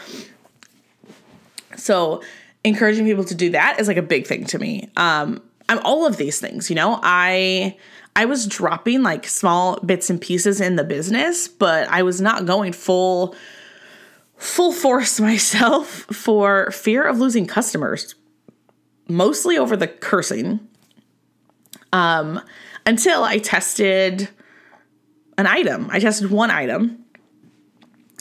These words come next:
that was all cursing, and it fucking blew up. I mean, I brought it in in October, and it was the best seller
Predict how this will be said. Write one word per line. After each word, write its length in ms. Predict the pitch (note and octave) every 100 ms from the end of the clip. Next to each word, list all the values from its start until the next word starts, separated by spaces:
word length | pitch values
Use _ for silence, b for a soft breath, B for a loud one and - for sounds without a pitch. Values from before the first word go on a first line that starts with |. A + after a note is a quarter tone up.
| -
that 120 | D#3+ D3+
was 140 | D#3
all 560 | - E3 G#3 A#3+ B3+ D4
cursing, 600 | - D#3 D3 D#3 F#3 A#3+ B B B B -
and 320 | G#3 G3+ G3 -
it 160 | B3
fucking 280 | G4 F#4+ E4+
blew 200 | B3 F#3+
up. 300 | D#3+ - - - _ -
I 80 |
mean, 340 | G#3 G3 F#3 F3 -
I 80 | G3+
brought 220 | B3 B3+
it 100 | B3
in 120 | B3
in 100 | A3
October, 600 | G#3 G#3+ - D#3+ D3+ D3
and 180 | - E3+
it 160 | E3+ E3
was 480 | F3+ E3+ E3+ F3 - -
the 140 | F#3+
best 300 | F#3 A#3 -
seller 600 | G#3+ G3+ A#3 D4 D#4+